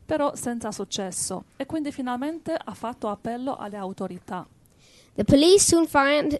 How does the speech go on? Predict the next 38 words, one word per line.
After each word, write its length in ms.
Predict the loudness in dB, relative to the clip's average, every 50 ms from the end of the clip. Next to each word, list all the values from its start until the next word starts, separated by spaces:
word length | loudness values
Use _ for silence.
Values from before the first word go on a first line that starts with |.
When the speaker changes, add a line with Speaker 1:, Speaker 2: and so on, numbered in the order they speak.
| -6 -6
Speaker 2:
found 380 | 0 2 4 6 6 6 6 4
his 120 | 4 2 2
original 600 | 2 4 4 4 4 4 4 4 6 6 6 6
registration 800 | 6 4 2 2 0 -2 -2 0 2 2 2 0 0 -2 -2 -2
place 380 | -2 -4 -6 -6 -8 -8 -8 -4
and 140 | -2 0 0
informed 580 | 0 0 -2 0 4 8 8 8 8 6 2
him 320 | 2 0 0 0 0 0 0
that 160 | 0 0 -2
five 460 | -2 0 2 4 4 4 4 2 2
days 340 | 2 2 2 2 2 0 0
he 60 | 0 0
had 80 | 0
been 220 | 2 2 2 2 2
living 340 | 2 2 2 2 2 2
next 280 | 2 2 0 -2 -2 0
door 260 | 2 2 4 4 2 0 -2 -6 -20 -20 -18 -8 -2
to 120 | 2 2
the 80 | 2 4
place 320 | 4 4 6 6 6 6
where 140 | 6 6 6
he 80 | 6 6
had 80 | 4 4
left 240 | 4 2 4 4
his 160 | 4 4 4 4
baggage. 640 | 4 2 2 2 0 0 -2 -2 0 0 0 4 4
<laughs> 40 | 2 2 0 -20 -20 -14 -8
Speaker 1:
La 120 | -6 -6 -4
polizia 520 | -2 -2 -4 -4 -4 -6 -6 -4 -4 -4 -4
ha 100 | -4 -6
presto 380 | -4 -6 -8 -8 -8 -8 -8 -8
trovato 480 | -6 -8 -6 -6 -6 -6 -6 -6 -6
il 80 | -8 -6
suo 200 | -6 -4 -4 -4 -4
luogo 340 | -2 -2 -2 -2 -2 -4
di 80 | -4 -4
registrazione 840 | -6 -8 -6 -8 -8 -8 -8 -8 -8 -8 -8 -6 -4 -2 -2 -2 -2
originale 760 | -4 -4 -6 -6 -6 -8 -6 -6 -8 -8 -8 -6 -6 -8 -8